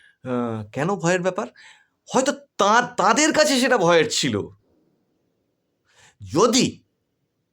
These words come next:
একজন গার্জিয়ান, সে সু-, খুব অঙ্কে পারদর্শী হয় বা ইংরেজিতে খুব পারদর্শী হয়,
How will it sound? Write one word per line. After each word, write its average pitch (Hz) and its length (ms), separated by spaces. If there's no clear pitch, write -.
একজন 160 340
গার্জিয়ান, 139 460
সে 269 160
সু-, 302 380
খুব 277 180
অঙ্কে 143 280
পারদর্শী 147 540
হয় 117 200
বা 180 180
ইংরেজিতে 220 540
খুব 285 280
পারদর্শী 151 480
হয়, 117 160